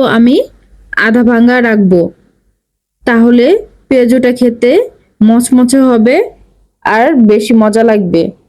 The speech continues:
দেখতেই পাচ্ছেন কিভাবে করে নিয়েছি। এখন একটা বাটিতে ঢেলে নিব। এরপর একে একে উপকরণ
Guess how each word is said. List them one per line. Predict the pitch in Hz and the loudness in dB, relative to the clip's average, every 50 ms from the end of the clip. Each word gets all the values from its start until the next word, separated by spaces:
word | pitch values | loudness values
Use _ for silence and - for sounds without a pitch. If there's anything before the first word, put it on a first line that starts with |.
| - | -4
দেখতেই | 196 214 233 240 - 277 262 247 | -2 -2 -2 -2 -2 -2 -2 -2
পাচ্ছেন | 247 247 247 240 - 277 277 277 | -2 -4 -4 -2 0 0 0 0
কিভাবে | 277 269 254 214 254 247 226 240 254 | 0 0 0 0 0 0 0 0 0
করে | 254 247 233 233 247 | 0 0 0 2 2
নিয়েছি। | 247 247 247 240 240 240 - - 196 160 160 - - _ _ _ _ _ _ _ _ _ - | 2 2 2 0 0 -2 -2 -2 0 0 0 -2 -6 _ _ _ _ _ _ _ _ _ -6
এখন | - 220 226 262 254 247 | -6 -4 -2 0 0 0
একটা | 233 233 - 254 233 | 0 -2 -2 -2 0
বাটিতে | 220 208 208 208 254 247 240 - 262 285 349 370 285 220 | 0 -2 -2 -2 -4 -4 -2 -2 -2 0 0 0 2 2
ঢেলে | 226 233 226 220 220 | 2 2 2 2 2
নিব। | 220 220 208 190 170 165 160 - - - - _ _ _ _ _ _ _ - - - | 2 2 2 0 0 -2 -2 -4 -6 -12 -20 _ _ _ _ _ _ _ -20 -10 -4
এরপর | - 240 262 247 247 277 269 269 294 302 - - | -2 -2 -2 0 0 0 0 0 0 -2 -2 -2
একে | - 226 226 233 277 262 | -4 -4 -2 -2 0 -2
একে | 269 262 277 277 | -2 0 0 0
উপকরণ | 269 254 240 269 269 - 269 269 269 277 | 0 0 -2 -2 -2 -2 -2 0 2 2